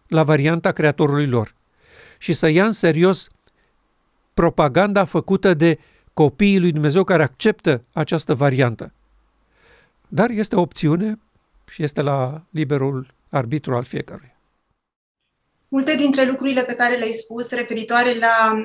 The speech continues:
Speaker 2: libertățile individuale deja se întâmplă. În Italia, țara în care eu locuiesc, uh,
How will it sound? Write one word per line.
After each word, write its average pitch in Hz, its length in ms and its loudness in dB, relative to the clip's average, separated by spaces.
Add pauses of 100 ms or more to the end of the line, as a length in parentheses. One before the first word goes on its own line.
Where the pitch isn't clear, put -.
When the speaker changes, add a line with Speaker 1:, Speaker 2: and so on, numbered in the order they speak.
(160)
Speaker 2:
libertățile 226 640 -4
individuale 214 840 -4 (640)
deja 254 240 -2
se 294 120 -4
întâmplă. 247 800 -4
În 233 140 -6
Italia, 247 500 0
țara 254 260 0
în 247 80 -2
care 240 180 -4
eu 233 100 -8
locuiesc, 240 760 -10
uh, 233 200 -2